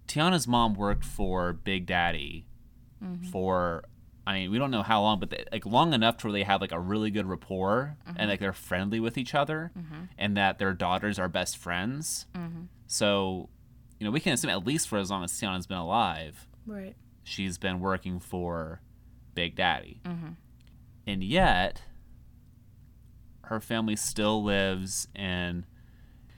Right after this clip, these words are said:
Speaker 1: it's small. It's a very small house,
Speaker 2: Mm-hmm.
Speaker 1: and it's, um, nowhere near the splendor of
Speaker 2: Mm-hmm.
Speaker 1: Big Daddy's mansion.
Speaker 2: Mm-hmm.
Speaker 1: And so it's just, it's interesting, like, that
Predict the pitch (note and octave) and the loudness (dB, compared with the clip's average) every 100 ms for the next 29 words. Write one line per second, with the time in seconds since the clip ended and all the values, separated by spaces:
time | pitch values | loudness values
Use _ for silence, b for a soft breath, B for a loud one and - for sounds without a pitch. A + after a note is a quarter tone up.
0 | b - - F3 G2 F#2+ G#2 A2 G#2+ - | b -6 2 4 4 2 2 2 2 0
1 | A2 G#2 G2+ D3 F#2 - - - F#3+ F3+ | 2 2 2 0 -2 -4 -6 -6 -6 -6
2 | G2+ F#2+ F#2 F2+ F2 - F#2 F2 - - | -2 0 0 -2 -4 -8 -10 -6 -6 -6
3 | - B B B F2+ F2+ F2 E2+ E2 - | -10 B B B -4 -2 -2 -2 -8 -14
4 | - - - - - - - A2 G#2 G#2 | -20 -20 -20 -20 -20 -20 -12 -4 0 2
5 | G2 F#2+ F#2 F#2 F#2 - G2+ F#2+ F2+ F2+ | 2 2 0 0 -2 -6 -2 -2 0 0
6 | F2 F2+ E2+ E2+ - - - - F#3+ F3 | 2 2 0 -6 -14 -20 -20 -14 -12 -12
7 | F3 - F2+ E2+ F2 E2+ E2+ G2+ G#2 F#2+ | -12 -6 -6 -2 0 0 -2 -2 -2 -2
8 | - B1+ F#2+ G3+ G3+ G3 B B - A2 | -6 -10 -10 -4 -4 -4 B B -8 -6
9 | - A2+ A#2+ C#3 - - - - D3 C3+ | -4 -6 -6 -4 -4 -4 -6 -4 -6 -6
10 | B2 A2 F#2 F2+ F2+ F2 - G2+ F#2+ F2 | -6 -4 -4 -4 -6 -4 -2 2 2 0